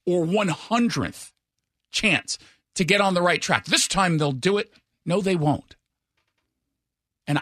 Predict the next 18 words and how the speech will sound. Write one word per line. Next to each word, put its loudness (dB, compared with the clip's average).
I 4
don't 0
think -4
it's -6
worth -2
the 0
risk 0
that -4
they -2
pose -2
to -18
everybody 2
else, -6
including 0
you 0
guys 2
at 2
home, 0